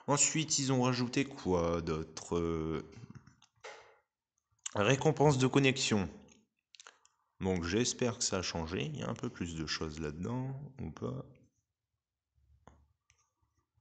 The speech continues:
Jour treize, jour dix-sept, euh... bon, jour vingt.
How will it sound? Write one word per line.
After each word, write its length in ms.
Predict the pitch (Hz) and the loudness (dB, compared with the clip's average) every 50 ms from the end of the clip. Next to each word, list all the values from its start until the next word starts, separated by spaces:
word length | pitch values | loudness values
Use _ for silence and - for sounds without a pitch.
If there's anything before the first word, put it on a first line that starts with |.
| _ _ _ _ | _ _ _ _
Jour 200 | - - - - | -18 -18 -16 -16
treize, 520 | - - - - 117 117 113 113 110 110 107 | -14 -10 -8 -4 -4 -2 0 0 0 -2 -2
jour 240 | - - 78 76 73 - | -4 -4 -6 -8 -8 -8
dix-sept, 460 | 85 85 - - - - 120 123 123 - - - - - 123 | -8 -6 -2 -2 -2 -2 -2 -4 -6 -8 -12 -14 -10 -6 -6
euh... 340 | 120 120 120 120 120 120 123 123 123 123 - - - - - - - - - - - - - - - | -4 -4 -4 -4 -4 -6 -6 -8 -10 -12 -14 -16 -20 -20 -20 -20 -20 -20 -20 -20 -20 -20 -20 -16 -14
bon, 400 | - - - - - - - - | -12 -10 -10 -12 -12 -16 -16 -6
jour 200 | 95 107 107 98 | 0 0 2 2
vingt. 420 | 92 90 82 80 - - - - | 2 2 0 -2 -2 -6 -10 -12